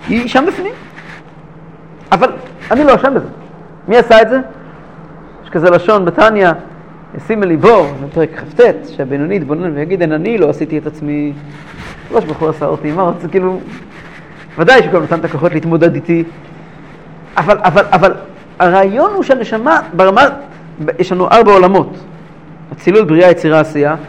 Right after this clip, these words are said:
שמכוונים כנגד י', ק', ו', ק'. אז באצילות, י', הנשמה היא טהורה. בבריאה היא כבר בעלת אופי עצמאי.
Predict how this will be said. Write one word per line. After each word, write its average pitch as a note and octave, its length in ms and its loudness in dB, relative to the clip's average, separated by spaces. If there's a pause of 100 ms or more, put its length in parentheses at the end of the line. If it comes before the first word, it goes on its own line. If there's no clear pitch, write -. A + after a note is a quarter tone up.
(100)
שמכוונים G3 580 0
כנגד F3+ 460 0
י', G#3 60 -2 (220)
ק', - 60 0 (200)
ו', D#3 240 2
ק'. - 80 -10 (720)
אז C3 140 -8
באצילות, A3+ 640 2 (180)
י', G#3 80 2 (640)
הנשמה A3 320 -4
היא D4 80 -2
טהורה. D4 400 0 (1120)
בבריאה D#4+ 640 6
היא - 200 -2
כבר A#3 240 2
בעלת G3 320 2
אופי D3+ 260 -6
עצמאי. D3 320 -10